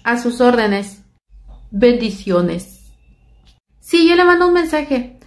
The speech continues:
Le podré visa al mensaje, ¿está bien? Ahí les va un poquito de contexto. Al esposo de la chica se le perdió su visa. Y luego en la radio escuchó de esta mujer que supuestamente es vidente.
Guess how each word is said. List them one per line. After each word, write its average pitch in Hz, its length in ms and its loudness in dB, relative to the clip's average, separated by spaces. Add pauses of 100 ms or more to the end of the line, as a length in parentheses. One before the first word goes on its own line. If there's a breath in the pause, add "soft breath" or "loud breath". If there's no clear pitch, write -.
Le 285 120 0
podré 294 320 2
visa 302 340 0
al 339 80 2
mensaje, 262 440 0
¿está 262 260 -2
bien? 311 360 -2 (360)
Ahí 302 120 0
les 285 220 2
va 285 40 6
un 277 80 4
poquito 285 340 0
de 269 140 2
contexto. 247 720 -2 (840)
Al 320 220 -2
esposo 277 720 -4
de 330 80 2
la 269 180 0
chica 247 320 -4
se 285 120 -2
le 277 120 2
perdió 202 460 -4
su 202 340 -4
visa. 240 720 -2 (880 soft breath)
Y 277 220 6
luego 285 720 2 (100)
en 294 220 -4
la 294 140 4
radio 269 500 0
escuchó 269 720 -4
de 247 320 4
esta 247 240 0
mujer 247 580 -4 (300)
que 240 120 2
supuestamente 240 840 0
es 220 200 -2
vidente. 226 960 0